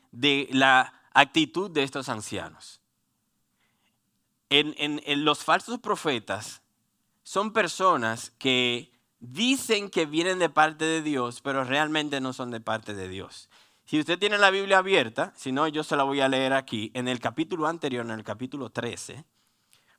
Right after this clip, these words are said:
pueden ser-, seguir conmigo algunos versículos para que veamos esto. Dice, por ejemplo, en Ezequiel trece,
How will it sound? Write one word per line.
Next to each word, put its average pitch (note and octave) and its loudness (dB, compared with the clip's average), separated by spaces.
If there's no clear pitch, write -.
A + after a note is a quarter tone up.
pueden C#3+ -2
ser-, D3+ -2
seguir C3+ -2
conmigo B2+ -2
algunos B2 -4
versículos F#2+ -8
para G2+ -4
que G#2 -10
veamos G#2 -8
esto. - -12
Dice, C3+ -4
por C#3+ -6
ejemplo, A2 -6
en F#2+ -14
Ezequiel C#3+ -4
trece, D#3 0